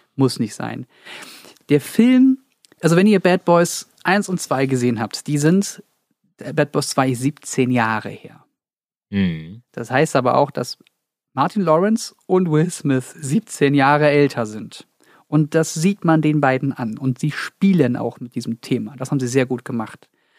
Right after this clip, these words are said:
Speaker 1: In der ersten Viertelstunde, zwanzig Minuten, möchte ich sagen, war ich positiv überrascht. Das ist, das ist richtig gut. Das kann richtig was werden.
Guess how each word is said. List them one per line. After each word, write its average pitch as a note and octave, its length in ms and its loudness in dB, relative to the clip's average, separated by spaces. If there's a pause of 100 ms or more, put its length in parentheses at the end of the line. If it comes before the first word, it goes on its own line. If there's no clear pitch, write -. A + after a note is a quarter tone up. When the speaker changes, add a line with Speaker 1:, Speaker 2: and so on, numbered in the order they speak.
(300)
Speaker 1:
In C3+ 120 -2
der C#3+ 140 2
ersten G3+ 340 0
Viertelstunde, G3 600 0
zwanzig G3+ 420 0
Minuten, D#3+ 300 -2
möchte A#2+ 240 -6
ich A2+ 60 -12
sagen, B2+ 420 -4 (640)
war B2 120 0
ich - 140 -10
positiv C#3+ 380 0
überrascht. G#3+ 500 0 (520)
Das C3 160 -4
ist, A#2 340 -6
das B2 180 -6
ist - 280 -12 (140)
richtig - 360 -8
gut. C#4 360 2 (440)
Das - 160 -10
kann C#3+ 160 0
richtig C#3+ 360 -2
was A3 160 0
werden. F#3 360 2